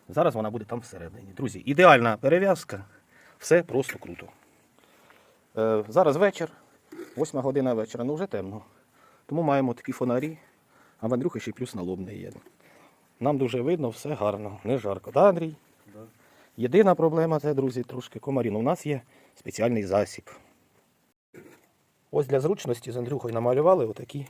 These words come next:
Speaker 1: лінії. Ось у мене і ось у нього. Чотири сантиметри до краю. Маємо п'ять рядочків. І в Андрюхи теж, друзі. І от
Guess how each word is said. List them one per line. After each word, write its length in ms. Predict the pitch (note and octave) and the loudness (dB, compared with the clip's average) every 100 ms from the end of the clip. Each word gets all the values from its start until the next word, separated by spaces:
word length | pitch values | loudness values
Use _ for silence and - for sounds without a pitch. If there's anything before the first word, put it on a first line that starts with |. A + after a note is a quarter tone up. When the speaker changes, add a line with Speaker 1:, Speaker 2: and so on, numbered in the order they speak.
| - | -12
Speaker 1:
лінії. 440 | G2 F#2+ G2 F#2+ - - - _ - _ - | -10 -10 -10 -14 -20 -20 -20 _ -20 _ -4
Ось 220 | C3 - | -4 -2
у 40 | |
мене 340 | C3 G3 F#3 D#3 _ _ _ _ - _ _ _ _ _ _ - | -2 -2 -4 -10 _ _ _ _ -20 _ _ _ _ _ _ -8
і 80 | |
ось 220 | D3 F#3 A#2 | -6 -6 -6
у 40 | |
нього. 300 | G#2 G2 G#2 _ _ _ _ _ _ | -6 -8 -14 _ _ _ _ _ _
Чотири 380 | - C3+ F3+ F3 | -6 -2 0 0
сантиметри 500 | - A2+ A#2+ D3 - | -2 -6 -4 -4 -6
до 100 | A2 | -10
краю. 320 | - G#2 A2 - _ _ _ _ _ _ _ _ _ _ _ _ _ _ _ _ _ - | -10 -16 -16 -20 _ _ _ _ _ _ _ _ _ _ _ _ _ _ _ _ _ -4
Маємо 400 | G#2+ E3 F#3 E3 | 2 4 4 2
п'ять 240 | C3 C#3 | 0 0
рядочків. 560 | C3 A#2 F2+ - - - - _ _ _ _ _ - - - _ | 0 0 -4 -10 -16 -20 -20 _ _ _ _ _ -20 -20 -20 _
І 180 | A#2 G3 | -2 0
в 60 | D3+ | 2
Андрюхи 380 | G2+ A#2+ - A#2 | 0 -4 -6 -8
теж, 220 | G#2 F#2 | -8 -12
друзі. 280 | - - - _ _ - - _ - | -14 -18 -20 _ _ -14 -14 _ -6
І 120 | C3 | 2
от 280 | F#3+ A#3 | 4 4